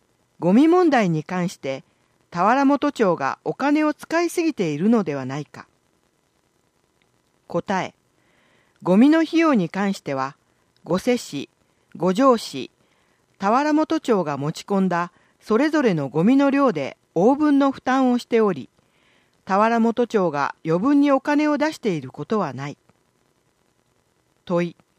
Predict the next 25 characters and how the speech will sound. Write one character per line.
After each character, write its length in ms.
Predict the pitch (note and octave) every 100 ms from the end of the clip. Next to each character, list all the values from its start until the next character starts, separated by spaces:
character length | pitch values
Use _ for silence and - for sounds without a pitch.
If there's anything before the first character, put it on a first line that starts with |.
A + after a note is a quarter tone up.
| _ _ _ _ _ _ _ _ -
町 240 | E4 F4+
長 240 | - A#3 E3
で 160 | D3+
親 240 | - D4+ D#4
し 100 | -
く 140 | E3
住 260 | C#3 G#3+ C4+
民 180 | C4+
と 200 | B3 B3
お 40 | G#3+
話 420 | B3 C#4 C#4+ C4+
し 20 |
し 60 | -
て 140 | C4
い 60 | A#3+
た 140 | B3+
だ 100 | C4
い 80 | B3+
た 140 | B3+
の 120 | G3+ C3
は 80 |
初 280 | B2+ D#3 A3+
め 100 | B3+
て 140 | E3+ B2
だ。 160 | -